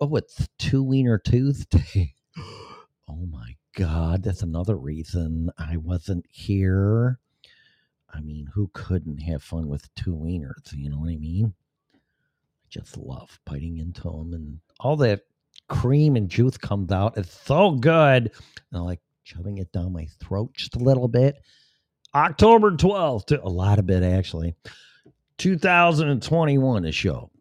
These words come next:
For entertainment, educational purposes only. Please use at your own risk. Show is copyrighted by me and Freedom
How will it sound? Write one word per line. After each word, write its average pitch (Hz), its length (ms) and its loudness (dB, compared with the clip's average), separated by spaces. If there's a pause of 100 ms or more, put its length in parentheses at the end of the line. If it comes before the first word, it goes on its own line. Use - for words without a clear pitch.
(140)
For - 140 0
entertainment, 170 500 2
educational 143 540 -2
purposes 135 500 0
only. 185 300 2
Please 190 460 2
use 185 260 0
at 160 240 0
your 170 240 2
own 170 340 2
risk. 151 540 2 (300)
Show 160 240 2
is 143 100 2
copyrighted 139 480 2
by 120 140 2
me 117 260 2
and 78 320 -4
Freedom 90 380 -2